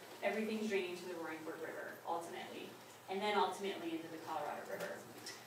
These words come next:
Um, why does that matter, that piece of an area of land? Because whatever's on the land is gonna have either a positive or negative impact on the river, right?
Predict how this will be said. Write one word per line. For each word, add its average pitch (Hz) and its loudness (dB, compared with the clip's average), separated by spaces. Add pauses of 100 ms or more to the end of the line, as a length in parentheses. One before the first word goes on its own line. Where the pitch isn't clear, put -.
(120)
Um, 214 8
why 226 12
does 294 10
that 294 10
matter, - 6
that - 4
piece 196 0
of 170 6
an 175 0
area 170 4
of 151 0
land? 165 -2 (240)
Because 226 0
whatever's 359 10
on 320 6
the 190 6
land 190 2
is 196 2
gonna 185 2
have 180 2
either 175 2
a 165 0 (100)
positive 196 4 (220)
or 180 -2
negative 165 2
impact - -4 (240)
on 160 -8
the 170 -4
river, - 0 (520)
right? - 2